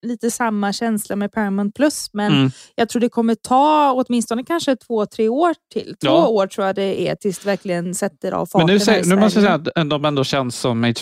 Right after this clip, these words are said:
Speaker 2: B O-klass i originalserier de gör.
Speaker 1: Ja,
Speaker 2: I
Speaker 1: nej, men
Speaker 2: sto-,
Speaker 1: man, men ja, ja.
Speaker 2: artonhundraåttiotre, vi har artonhundraåttiotre.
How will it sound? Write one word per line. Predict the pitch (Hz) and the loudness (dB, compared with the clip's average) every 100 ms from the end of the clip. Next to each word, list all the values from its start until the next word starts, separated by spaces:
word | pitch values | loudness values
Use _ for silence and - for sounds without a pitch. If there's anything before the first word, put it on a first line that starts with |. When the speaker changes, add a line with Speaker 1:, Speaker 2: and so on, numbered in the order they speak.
| - | 0
Speaker 2:
B | 131 | 2
O-klass | 123 113 104 - - - 139 165 - - - | 4 4 2 -2 -6 -2 0 -2 -8 -12 -2
i | 151 131 117 117 | 2 4 4 2
originalserier | 120 117 117 113 113 - 110 104 104 120 139 170 | 0 0 0 0 -2 -2 0 2 2 0 0 -2
de | 165 135 | -2 0
gör. | 110 - | 0 0
Speaker 1:
Ja, | 185 202 220 | 0 0 0
Speaker 2:
I | 220 | 2
Speaker 1:
nej, | 233 | 4
men | 262 | 4
Speaker 2:
sto-, | |
Speaker 1:
man, | 233 202 220 | 2 0 0
men | 240 | 0
ja, | 233 | 2
ja. | 226 | 2
Speaker 2:
artonhundraåttiotre, | 262 151 208 247 254 - 143 147 | 2 2 2 2 2 -2 -2 0
vi | 143 | 0
har | 139 | 0
artonhundraåttiotre. | 131 139 127 123 - 127 135 120 127 | 0 -2 0 -2 -2 -2 0 2 0